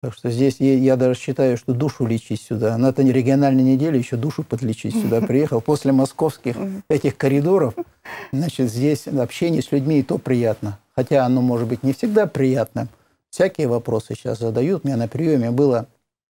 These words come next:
Speaker 1: э, уже за сорок человек только на приеме было.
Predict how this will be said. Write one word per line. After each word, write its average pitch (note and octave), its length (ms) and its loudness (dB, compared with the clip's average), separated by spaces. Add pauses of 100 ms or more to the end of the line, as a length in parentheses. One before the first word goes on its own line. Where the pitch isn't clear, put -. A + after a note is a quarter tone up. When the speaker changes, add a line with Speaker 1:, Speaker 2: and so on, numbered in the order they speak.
(280)
Speaker 1:
э, B2+ 40 -10 (800)
уже B2+ 220 0
за A2+ 140 0
сорок B2+ 340 -2
человек D3 500 -2
только - 220 -20
на A2+ 100 -20
приеме A2+ 400 -6 (100)
было. B2 140 -20